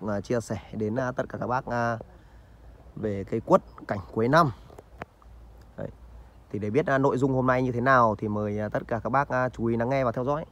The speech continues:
Hiện tại là em đang đứng ở khu vực em,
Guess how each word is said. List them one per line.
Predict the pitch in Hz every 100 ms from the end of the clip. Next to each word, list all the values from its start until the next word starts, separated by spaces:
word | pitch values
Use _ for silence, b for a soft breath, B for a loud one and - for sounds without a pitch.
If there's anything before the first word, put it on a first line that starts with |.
| 139 - - - - - - - - - - - - -
Hiện | 120
tại | 135 131 120
là | 117
em | 123 127
đang | 127
đứng | 123 131
ở | 123 110 104 104 104 104 b b b b b b
khu | -
vực | 131 123
em, | 135